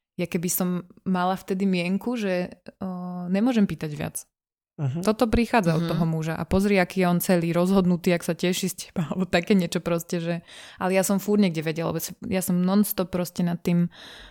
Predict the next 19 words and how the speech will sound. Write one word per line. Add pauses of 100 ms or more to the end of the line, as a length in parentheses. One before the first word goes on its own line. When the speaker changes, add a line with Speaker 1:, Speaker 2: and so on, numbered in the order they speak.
(540)
Speaker 1:
lavírovala,
že (500)
však
vidím
aj,
Speaker 3:
Mhm.
Speaker 1:
že (1160)
ja
keby
mi
stále (460)
utekalo
niečo,
ja
keby
som
mala
udicu
z-,